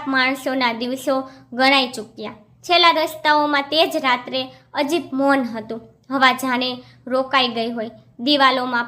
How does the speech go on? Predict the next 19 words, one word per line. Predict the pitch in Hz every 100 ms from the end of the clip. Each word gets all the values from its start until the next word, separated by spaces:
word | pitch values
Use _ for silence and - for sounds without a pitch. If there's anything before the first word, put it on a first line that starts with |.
| -
પણ | 262 262 269 - - _
ચીચકારીઓ | - 320 - - 285 285 294
અટકી | 285 277 269 - 277
ગયું | 247 247 240
હોય. | 233 - - _ -
ભાવના, | 285 294 339 349 349 349 - -
જે | 349 349 -
હજી | 254 - 370
પણ | 381 370 330
ગોરીના | 262 294 294 311 302
રૂપમાં | 269 294 - 320 269 240
હતી, | 247 254 262 - _ -
કોટડીના | 277 277 247 277 269
ખૂણામાં | 262 - 277 269 254 254 240
બેઠી | 247 240 277 269 - - -
પોતાની | 277 277 277 277 285 277 - -
સોચમાં | - 302 302 302 285 240
ડૂબેલી | 254 277 277 247 226
હતી. | 220 226